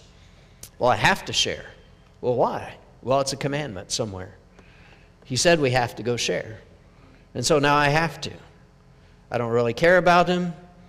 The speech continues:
We show our own guilt because I'm not sure I'm really saved. We share our own doubt because I'm not really sure that I'm going.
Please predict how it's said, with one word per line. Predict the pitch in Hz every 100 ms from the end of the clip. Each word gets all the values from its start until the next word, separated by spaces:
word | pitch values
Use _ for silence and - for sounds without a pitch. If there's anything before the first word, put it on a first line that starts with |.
| - - - - - - _ _ _ - -
We | 120
show | - 139
our | 127 123
own | 156 170
guilt | 151 165 160 160 -
because | 120 117
I'm | 120
not | 131 127
sure | - 131
I'm | 117 165
really | 170 170 170
saved. | 165 175 160 160 156
We | 135 120
share | 139 120 113
our | 117
own | 147 135
doubt | 131 147 170 170 -
because | 123 131
I'm | 127 190
not | 208 -
really | 165 160 156
sure | - 160 156
that | 143
I'm | 190 185 170
going. | 165 165 165